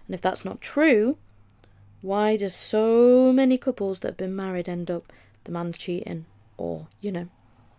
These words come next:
'cause they don't have an emotional outlet. And that's the conversation I want to start. Let me know what you think about it. This is a discussion. I am not saying that I am right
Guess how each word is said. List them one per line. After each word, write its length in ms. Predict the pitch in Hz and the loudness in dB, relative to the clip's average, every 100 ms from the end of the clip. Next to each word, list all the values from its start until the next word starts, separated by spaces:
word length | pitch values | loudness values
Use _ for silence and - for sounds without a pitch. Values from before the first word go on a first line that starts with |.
| _ _ _ _ _ _ _ | _ _ _ _ _ _ _
'cause 140 | - - | -18 -10
they 140 | 202 | -6
don't 160 | 202 196 | -6 -6
have 140 | 190 | -8
an 80 | 196 | -8
emotional 600 | 190 196 - 196 190 - _ - | -6 -8 -8 -10 -10 -12 _ -18
outlet. 380 | 165 - 170 - _ _ _ _ _ _ _ _ _ _ | -18 -20 -20 -20 _ _ _ _ _ _ _ _ _ _
And 180 | 180 180 | -8 -6
that's 400 | 170 - - - _ _ _ - | -8 -10 -14 -14 _ _ _ -20
the 80 | |
conversation 760 | 170 233 247 254 - 196 190 175 | -6 0 2 2 2 0 0 -4
I 40 | 175 | -4
want 240 | 190 208 | -2 -4
to 80 | - | -6
start. 420 | - 180 175 - | -4 0 0 0
Let 160 | 196 226 | -2 0
me 80 | |
know 140 | 202 185 | 0 -2
what 80 | 170 | -4
you 60 | |
think 240 | 175 170 175 | -6 -6 -6
about 300 | 175 170 165 | -4 -2 0
it. 200 | 165 - - - _ | -2 -6 -18 -20 _
This 200 | 185 185 | -4 -2
is 180 | 180 170 | -4 -6
a 80 | 170 | -8
discussion. 880 | - 170 - 269 247 - 262 233 240 - - - - | -8 -8 0 4 4 6 4 4 -2 -8 -20 -16 -6
I 80 | 180 | -2
am 260 | 175 185 | 0 0
not 260 | 208 214 - | 2 0 -2
saying 400 | - 208 190 180 | -4 -2 -2 -2
that 140 | 175 - | -6 -6
I 160 | 180 185 | -6 -6
am 240 | 170 165 | -6 -8
right 640 | 185 208 220 233 - - | -2 0 0 -2 -6 -16